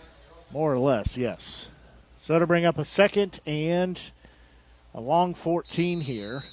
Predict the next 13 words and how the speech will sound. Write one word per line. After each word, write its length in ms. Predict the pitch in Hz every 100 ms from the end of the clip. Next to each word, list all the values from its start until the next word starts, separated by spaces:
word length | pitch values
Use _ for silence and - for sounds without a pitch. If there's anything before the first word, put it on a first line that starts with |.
| - - - - - - - -
Minute 440 | 110 143 170 - - - - - - - - - -
fourteen 760 | - 170 - 175 165 202 202 -
left 360 | 117 156 175 170
on 140 | 165
the 80 | 160
clock. 540 | 165 160 139 92 - - - - - _ - _ _ - - - _ - - - - - - -
Two 160 | 143
receivers 560 | 160 151 - 170 170 156
here 200 | 165 165
on 100 | 160
the 60 | 160
near 220 | 156 160
side. 460 | - 156 165 220